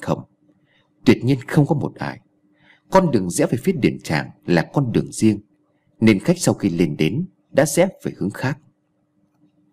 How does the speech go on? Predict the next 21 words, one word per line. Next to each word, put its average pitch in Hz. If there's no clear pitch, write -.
Mải 104
suy -
nghĩ 143
miên 80
man 76
mà 208
đã -
tới 190
điền 117
trang 135
từ 82
lúc -
nào. 69
Khi 180
thấy 220
cổng -
rào -
không -
chốt, 170
Huệ 120
bước 160